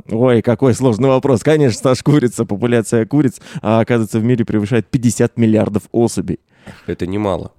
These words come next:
Speaker 1: Но, э, К Ф С говорит, что это и немного. <laughs>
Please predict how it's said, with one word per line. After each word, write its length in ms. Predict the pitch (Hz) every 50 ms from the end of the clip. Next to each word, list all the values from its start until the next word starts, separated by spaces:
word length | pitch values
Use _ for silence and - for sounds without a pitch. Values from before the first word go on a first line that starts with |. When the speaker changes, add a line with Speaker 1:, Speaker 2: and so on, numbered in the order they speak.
| _ _ _ _ _ -
Speaker 1:
Но, 220 | - 104 104 104 101
э, 440 | 101 98 95 85 73 62 55 50 50 50 - - - -
К 60 | -
Ф 140 | 107 110 98 -
С 120 | - 123
говорит, 280 | 107 107 104 104 - -
что 120 | - - 101
это 160 | 101 - 95
и 60 | 104
немного. 460 | 104 104 101 104 95 98 98 - - - - -
<laughs> 400 | 123 147 139 - - 113 -